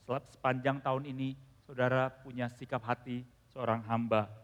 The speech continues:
Amin, saudara. Jadi sekali lagi, saudara, applied truth, kebenaran yang diaplikasikan itu yang bisa mengubah hati saudara.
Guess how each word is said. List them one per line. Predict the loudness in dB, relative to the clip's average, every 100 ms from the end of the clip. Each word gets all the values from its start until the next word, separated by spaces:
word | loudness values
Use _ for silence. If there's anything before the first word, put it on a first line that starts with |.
| -12
Amin, | -2 2 2
saudara. | 4 4 4 0 -18 -20 _ _ _ _ _ _ _ -20 _ _ _ _ _ _ _ _ _ _ _ _ _ _
Jadi | 0 0
sekali | 2 4
lagi, | 6 4 2 -8
saudara, | -10 -14 -16 -14
applied | -10 -8 0 0 0 -6
truth, | -4 -4 -6 -20 _ -20 -4
kebenaran | 0 2 2 2 4 2
yang | 0
diaplikasikan | -2 -2 -2 -4 -8 -4 -4 -4 -6 0 0 -2
itu | -10 -6
yang | -6
bisa | -2 -2
mengubah | -2 -2 2 4 4
hati | -2 -8
saudara. | -10 -8 -8